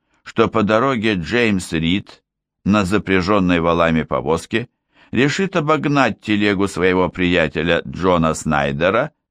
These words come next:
которому не нравится перспектива следовать за ним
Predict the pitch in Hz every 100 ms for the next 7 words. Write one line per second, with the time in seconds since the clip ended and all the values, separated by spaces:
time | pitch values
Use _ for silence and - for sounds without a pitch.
0 | _ _ _ 113 104 117 117 120 - _
1 | - 127 151 156 104 98 110 - 127 117
2 | 117 107 - 107 - 101 98 - 98 95
3 | 95 87 78 85 98 104